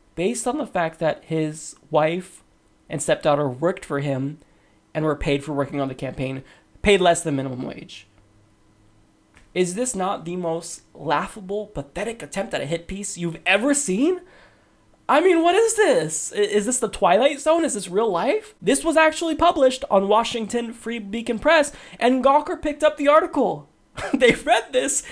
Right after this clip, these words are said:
they didn't think, "Hmm, let me separate that out and, you know, try to do the math to see how much that is yearly." Now, you know this is a ridiculous attack. Otherwise, Marquee wouldn't have bundled the total money that they've made altogether. 'Cause if you just say,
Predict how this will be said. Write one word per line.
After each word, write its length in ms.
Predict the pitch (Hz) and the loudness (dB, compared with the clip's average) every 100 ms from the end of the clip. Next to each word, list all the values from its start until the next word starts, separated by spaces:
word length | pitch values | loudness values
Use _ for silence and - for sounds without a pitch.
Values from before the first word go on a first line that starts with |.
| - - | -16 -4
they 160 | 285 339 | 0 0
didn't 340 | 339 320 311 | -2 -6 2
think, 260 | 254 254 - - - | 4 4 0 -20 -10
"Hmm, 460 | 320 339 269 185 156 160 - | -4 -2 -2 -2 -6 -8 -4
let 180 | 233 | 0
me 120 | 302 330 | 0 0
separate 540 | - 262 262 247 226 | -2 -2 2 2 2
that 180 | 208 190 | 0 2
out 440 | 196 180 147 - | 4 4 2 -2
and, 420 | 190 175 160 - - | -2 -2 -4 -12 -12
you 60 | 185 | -4
know, 140 | 170 | -4
try 140 | 160 185 | 0 -2
to 80 | 175 | 0
do 100 | 160 | -2
the 80 | |
math 300 | 160 160 156 | 2 2 2
to 100 | - | -2
see 160 | 156 165 | -4 -2
how 100 | 165 | 0
much 220 | 156 143 | 0 -2
that 120 | 147 | -2
is 220 | 139 143 143 | -2 -2 -2
yearly." 380 | 185 175 143 - | -2 -2 -4 -2
Now, 100 | 185 | 0
you 140 | 202 | 0
know 160 | 208 233 | 0 -2
this 200 | 220 175 | -2 -6
is 80 | 175 | -4
a 80 | |
ridiculous 480 | 165 160 160 151 147 | -4 -4 -6 -6 -6
attack. 320 | 151 180 170 - | -4 -4 -2 -2
Otherwise, 340 | 196 214 165 | 2 2 2
Marquee 360 | 175 160 214 190 | 0 -2 -2 -4
wouldn't 220 | 175 165 | -4 -4
have 260 | 151 139 | -4 0
bundled 440 | 147 170 185 151 147 | 4 4 2 -2 -2
the 100 | 143 | -6
total 480 | - - 185 175 170 | -6 -2 0 0 0
money 280 | 170 180 | 0 0
that 140 | 156 143 | -2 -4
they've 120 | 139 | -6
made 200 | 135 135 | -2 0
altogether. 480 | 135 131 143 262 160 | 0 -2 -4 -2 -2
'Cause 180 | 170 190 | -2 -4
if 140 | 214 | -10
you 60 | 226 | -2
just 220 | 240 - | -2 0
say, 280 | 226 214 | 2 2